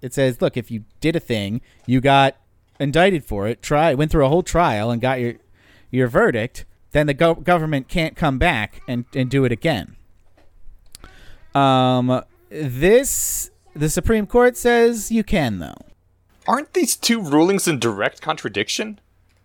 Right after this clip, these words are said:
Speaker 2: 'Cause the first one says the Indian tribe land don't count as a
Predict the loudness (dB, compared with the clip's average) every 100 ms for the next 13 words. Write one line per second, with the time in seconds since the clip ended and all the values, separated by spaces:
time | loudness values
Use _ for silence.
0 | _ -6 -2 -2 0 0 0 -2 0 0
1 | 0 0 0 0 -2 0 -2 -2 -6 -10
2 | -6 -4 -4 -4 -4 -4 -8 -4 -4 -4
3 | -8 -2 0 0